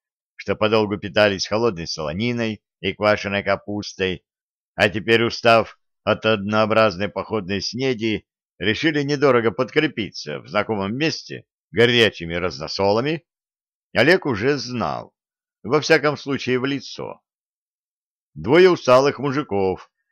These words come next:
что с аппетитом хлебали деревянными ложками борщ, закусывая изрядными ломтями хлеба,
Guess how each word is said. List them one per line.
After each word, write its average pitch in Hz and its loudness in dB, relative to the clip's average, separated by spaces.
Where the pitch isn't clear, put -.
что 107 0
с 101 -2
аппетитом 104 -4
хлебали 104 2
деревянными 95 -2
ложками 104 -4
борщ, 117 -2
закусывая 127 -2
изрядными 104 0
ломтями 95 -2
хлеба, 87 -4